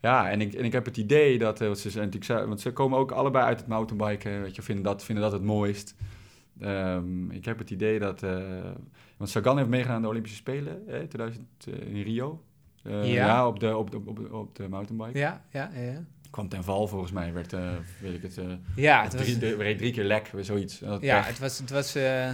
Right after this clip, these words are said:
Speaker 2: geen goede onderneming
Speaker 1: Nee.
Speaker 2: in ieder geval, geen succesvol.
Speaker 1: Nee, maar goed, dat hij daar überhaupt staat en dat hij daar, hè, dat hij zijn mannetje, eh, ik bedoel, hij, volgens mij reed de eerste ronde of zo, reed hij, reed hij aar-, aardig vooraan mee.
Speaker 2: Ja.
Speaker 1: Eh,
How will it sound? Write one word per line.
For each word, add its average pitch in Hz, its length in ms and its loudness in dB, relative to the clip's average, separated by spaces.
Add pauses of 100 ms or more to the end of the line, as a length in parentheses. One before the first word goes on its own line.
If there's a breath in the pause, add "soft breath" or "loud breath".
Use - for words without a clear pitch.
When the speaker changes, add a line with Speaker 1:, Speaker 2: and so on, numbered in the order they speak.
(160)
Speaker 2:
geen 139 240 0
goede 127 220 -2
onderneming 110 360 -2
Speaker 1:
Nee. 123 80 8
Speaker 2:
in 117 60 4
ieder 110 160 0
geval, 101 260 -6
geen 120 180 -8
succesvol. 120 480 -6
Speaker 1:
Nee, 117 260 2
maar 104 120 0
goed, 107 140 -2
dat 104 140 2
hij 110 80 -2
daar 101 140 4
überhaupt 110 540 4
staat 104 400 0
en 101 140 -4
dat 95 160 -4
hij 101 80 -6
daar, 95 240 -2
hè, 98 200 -4
dat 110 140 -6
hij 92 100 -10
zijn 95 120 -8
mannetje, 92 320 -6
eh, 90 300 -8
ik 92 100 -10
bedoel, 90 160 -6
hij, 90 80 -4
volgens 87 220 -12
mij 92 140 0
reed 90 160 -2
de 95 80 -2
eerste 98 280 -2
ronde 98 300 0
of 87 100 -4
zo, 95 120 -4
reed 90 180 -2
hij, 90 100 -4
reed 90 220 -4
hij 92 100 -4
aar-, 92 240 -8
aardig 92 260 -8
vooraan 90 360 -2
mee. 87 240 -2 (200 loud breath)
Speaker 2:
Ja. 123 220 0 (360 loud breath)
Speaker 1:
Eh, 95 960 4